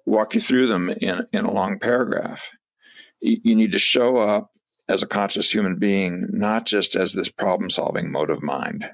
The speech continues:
Your life isn't just a problem to be solved. It's a process to be experienced. And there's a part of you that you can touch that you already know how to do. It's the kind of thing that would happen if you saw a sunset tonight. You'd look at it, and if it's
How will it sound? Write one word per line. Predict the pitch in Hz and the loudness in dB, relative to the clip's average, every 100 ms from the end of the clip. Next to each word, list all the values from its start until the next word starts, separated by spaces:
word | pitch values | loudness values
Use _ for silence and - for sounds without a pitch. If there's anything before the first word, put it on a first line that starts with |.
| - | -6
Your | 95 95 | 0 0
life | 87 98 98 | 2 0 0
isn't | 87 98 | 0 -2
just | 87 82 | -2 -2
a | - | -4
problem | - 82 73 76 80 | -2 0 0 -2 -8
to | |
be | 80 | -4
solved. | 82 - - 69 - | -2 -2 0 0 -2
It's | - - | -4 -6
a | |
process | - 101 87 - - | -4 -2 0 0 -4
to | - 82 | -4 -4
be | 76 | -2
experienced. | - - 69 73 233 - - - - - - | -2 -4 -2 -2 -4 -6 -10 -16 -14 -14 -8
And | - 117 | 0 2
there's | 123 120 | 2 0
a | |
part | - - - 277 | -4 0 2 2
of | 185 | 2
you | 101 90 | 2 2
that | 196 - | 2 2
you | 226 | 0
can | 214 104 | 0 -2
touch | - 101 - - - - | 0 0 0 -4 -8 -6
that | 113 117 113 _ _ _ _ _ | 0 0 -2 _ _ _ _ _
you | 117 113 | 2 2
already | 135 208 | 4 2
know | 190 - | 2 2
how | 131 | 0
to | - | -2
do. | 208 220 311 - - - _ _ - - - _ - | 0 2 2 0 -4 -14 _ _ -20 -20 -20 _ -6
It's | - 107 | -2 -2
the | - | 0
kind | - 143 | 0 0
of | 175 | 0
thing | 120 | 0
that | 104 | 2
would | 95 | 2
happen | 98 - 104 | 0 -2 -4
if | 98 | -2
you | |
saw | 101 101 95 | 0 0 0
a | |
sunset | - 123 139 - - - | 0 -2 -2 -2 -2 -2
tonight. | - 87 85 98 | -4 -2 -2 -2
You'd | - 92 | -2 -2
look | 98 104 | -2 -2
at | 90 95 | 0 0
it, | 113 113 - | 0 -6 -10
and | - | -8
if | 82 - | -8 -6
it's | 101 - | -6 -6